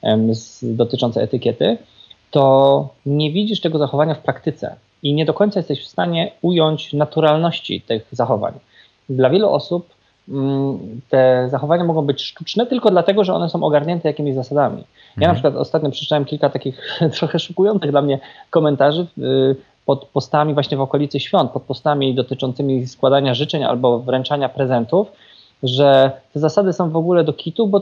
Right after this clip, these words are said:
Speaker 1: bo to powinno być naturalne, nie? A te zasady, mm, są tylko i wyłącznie nakierowane na to, żeby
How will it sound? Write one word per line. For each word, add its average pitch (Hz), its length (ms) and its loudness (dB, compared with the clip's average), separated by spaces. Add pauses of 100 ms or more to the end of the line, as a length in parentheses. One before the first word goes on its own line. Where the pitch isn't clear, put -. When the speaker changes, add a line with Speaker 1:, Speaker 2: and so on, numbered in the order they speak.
(140)
Speaker 1:
bo - 120 -2
to 185 100 0
powinno 170 340 0
być 143 160 -4
naturalne, 131 520 0
nie? 143 240 -2
A 175 80 0
te 185 120 0
zasady, 214 400 0 (420)
mm, 160 300 -2
są 180 400 0 (220)
tylko 233 240 2
i 170 80 0
wyłącznie 185 520 0
nakierowane 170 580 2
na 147 180 2
to, 202 160 0
żeby 180 460 0